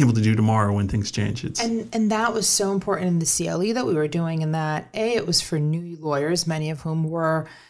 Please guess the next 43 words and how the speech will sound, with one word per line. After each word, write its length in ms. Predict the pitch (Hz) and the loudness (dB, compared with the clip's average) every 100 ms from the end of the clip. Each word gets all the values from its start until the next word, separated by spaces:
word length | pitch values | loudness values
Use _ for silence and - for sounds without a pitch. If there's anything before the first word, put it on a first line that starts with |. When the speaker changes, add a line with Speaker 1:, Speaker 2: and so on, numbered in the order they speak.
| _ _ | _ _
Speaker 2:
in 160 | - 170 | -16 -6
the 100 | 165 | -2
younger 520 | 160 143 156 156 156 | -2 0 0 2 0
demographic. 680 | 139 143 143 147 139 127 - | -2 -4 -2 -2 -2 -4 -4
So 100 | - | -2
I 120 | 151 | 0
would 160 | 147 147 | -2 -2
say, 180 | 156 147 | -2 0
you 60 | 151 | -2
know, 160 | 147 | -2
thirty 400 | - - 160 147 | -6 -2 -2 -2
to 100 | 147 | -6
forty 640 | 127 - 151 143 139 175 - | -8 -4 -2 -2 -6 -10 -12
would 120 | 170 | -6
be 120 | 151 | -2
Speaker 1:
Right. 80 | 151 | -2
Speaker 2:
that 260 | 151 143 147 | 0 -2 -2
demographic 240 | 151 151 | -4 -2
Speaker 1:
Yeah, 240 | - - 233 | 0 2 4
there 100 | 226 | 4
were 40 | |
a 40 | 208 | 4
Speaker 2:
of 40 | |
the 0 | |
Speaker 1:
couple 80 | 240 | 4
Speaker 2:
C 160 | 214 | 4
L 60 | 208 | 4
E. 20 | |
Speaker 1:
of, 280 | 208 - - | 2 -2 -20
couple 180 | - 202 | 0 2
of 60 | |
people 220 | 190 220 170 | 4 6 6
that 120 | 139 | 6
were 120 | 135 | 6
up 120 | 143 | 6
there 160 | 123 117 | 6 6
too. 320 | - 143 110 - - | 6 6 6 2 0
Speaker 2:
They 100 | 311 | 4
were 100 | 320 | 6
Speaker 1:
Yeah. 60 | |
Speaker 2:
new, 240 | - 190 180 | 8 8 6
but 160 | 180 | 6
not, 200 | 160 160 | 2 2